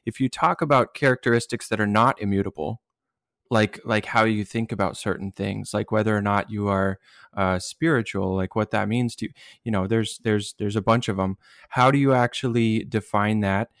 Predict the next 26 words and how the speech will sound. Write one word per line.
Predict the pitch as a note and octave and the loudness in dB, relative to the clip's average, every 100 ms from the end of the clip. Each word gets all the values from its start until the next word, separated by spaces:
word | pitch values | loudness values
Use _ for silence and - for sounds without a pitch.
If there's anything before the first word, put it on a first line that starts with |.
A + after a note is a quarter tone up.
| _ | _
Is | - A#2 | -2 0
it | A#2+ | 2
important | A#2+ A2 - - A2 A#2 A#2+ - | 2 0 -2 0 2 2 -2 -6
to, | - A2 G#2+ G2+ G2 - | -4 0 2 2 0 -4
to, | - G#2+ G2+ G2 G2 | -6 -2 0 0 -4
to | - G#2 | -4 0
make | G#2 G#2 | 0 0
a | G2+ | -4
quota | - G#2+ A2 G2+ | 0 2 4 2
even | A2 G#2+ G#2+ | 0 -2 0
in | G2+ | 0
those | G2+ A#2 C3 - | 2 2 2 -2
situations? | G#2+ - F2 D#2+ - D#2+ A2 - _ _ _ - | -8 -4 -4 -4 -6 -8 -8 -12 _ _ _ -8
And, | G2 G2 G2 G2 - - | -2 0 0 -2 -8 -6
and, | G#2+ G#2 - | -4 -2 -2
and | G#2+ G#2+ - - D3 | -2 -2 -4 -12 -6
I | - | 2
guess | G#3 F#3 | 2 2
why | C3+ B2+ C#3 | 2 4 4
does | C#3 B2+ | 2 0
it | G#2+ | 0
matter | A2 G#2+ G#2 G#2 - | 2 2 2 -2 -4
more | A2+ A2 G#2+ | -2 0 2
than, | G#2+ G#2 G2+ - | 2 0 -2 -6
more | G#2+ G#2+ G#2+ | -6 -4 -2
than | G#2 G2+ | -2 -2